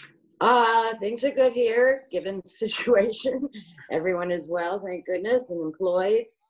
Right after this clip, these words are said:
the younger generation. Uh, we miss those we can't see 'cause we can't fly, but we've been Zooming a lot,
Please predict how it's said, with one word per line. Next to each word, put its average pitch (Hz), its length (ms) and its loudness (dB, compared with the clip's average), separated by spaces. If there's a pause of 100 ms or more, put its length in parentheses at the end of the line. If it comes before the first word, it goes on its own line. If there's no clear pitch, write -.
the 147 160 -6
younger 156 360 -4
generation. 160 800 -4 (580)
Uh, 139 340 -4
we 151 120 -2
miss 156 260 0
those 156 300 2
we 151 100 0
can't 165 340 -2 (140)
see 202 240 4
'cause 170 260 -2
we 147 80 -4
can't 151 220 -10 (260)
fly, 170 560 2 (600)
but 127 180 -2
we've 151 200 0
been 156 280 2
Zooming 170 480 2
a 180 80 4
lot, 208 320 2